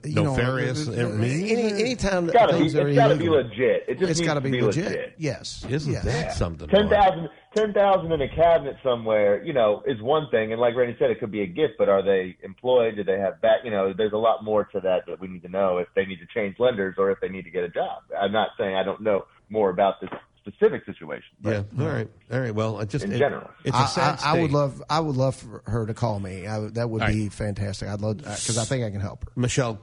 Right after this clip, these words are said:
Speaker 2: Randy's number, six four five, zero seven three six. If you're wondering, you know, when you're gonna hire an agent, whether it's a buyer agent or a seller's agent, you, these days, the number one thing that people want, reviews. I don't know about if you guys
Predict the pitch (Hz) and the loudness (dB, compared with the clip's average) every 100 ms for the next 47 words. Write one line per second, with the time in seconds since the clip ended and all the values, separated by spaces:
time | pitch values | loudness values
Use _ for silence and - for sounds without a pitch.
0 | - 110 117 110 101 107 95 - 104 - | -6 -2 -2 -2 -2 -2 -2 -4 -6 -4
1 | 104 87 98 87 82 87 92 90 - 87 | -6 -4 -4 -6 -6 -4 -2 -4 -4 -6
2 | 78 76 - 78 76 - - - - - | -6 -8 -10 -12 -12 -12 -14 -14 -18 -20
3 | - - - - _ - 135 120 185 160 | -20 -20 -20 -20 _ -4 -2 0 -2 0
4 | 156 151 123 123 113 104 120 - 120 120 | 0 0 -2 -2 -4 -8 -16 -10 -6 -4
5 | 156 156 135 98 - 135 131 104 104 85 | -4 -2 -4 -4 -4 -2 -2 -2 -2 -4
6 | 87 98 98 90 - 87 87 98 113 120 | -6 -4 -4 -4 -4 -6 -4 0 0 0
7 | 120 110 101 101 101 98 87 95 90 87 | 0 -2 -2 -4 -4 -4 -4 -6 -6 -6
8 | 87 85 87 85 - 101 87 78 80 80 | -6 -8 -8 -10 -4 -4 -2 -6 -10 -12
9 | - - 101 98 101 - _ _ _ 147 | -12 -8 -6 -6 -8 -12 _ _ _ -2
10 | 180 143 113 98 101 147 165 139 - 139 | -2 -2 -2 -2 -2 0 0 -2 -2 -2
11 | 117 - 127 123 107 107 120 175 - - | -2 -2 2 2 2 0 0 -4 -8 -12
12 | _ _ _ _ _ _ _ _ 104 104 | _ _ _ _ _ _ _ _ -2 0
13 | 151 90 - - - _ _ - 131 170 | -2 -4 -10 -18 -20 _ _ -2 0 2
14 | 127 104 127 127 120 110 101 | 0 0 -2 -2 0 0 -2